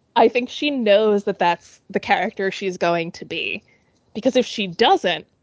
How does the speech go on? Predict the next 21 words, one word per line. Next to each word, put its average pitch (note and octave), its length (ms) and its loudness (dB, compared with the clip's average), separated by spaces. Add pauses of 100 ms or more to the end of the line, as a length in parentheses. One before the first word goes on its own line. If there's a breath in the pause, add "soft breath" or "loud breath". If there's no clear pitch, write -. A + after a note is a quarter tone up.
(240)
she's A3+ 340 -4 (160)
one F#3+ 280 4
of F3 200 0
the F3+ 140 0 (1000)
most G3+ 380 0
mentally G3 440 -4
unwell E3 360 -4
people F3+ 260 -10
we've D#3+ 160 -8
ever D3+ 180 -14
seen D4+ 300 0
on - 140 -8
T - 200 -14
V. - 240 -16 (540)
If G#3+ 140 4
she F#3 240 -10
does, F#3+ 640 0
she's G3+ 180 -12
a F3+ 60 -2
great D#3+ 300 -8
actress. - 440 -8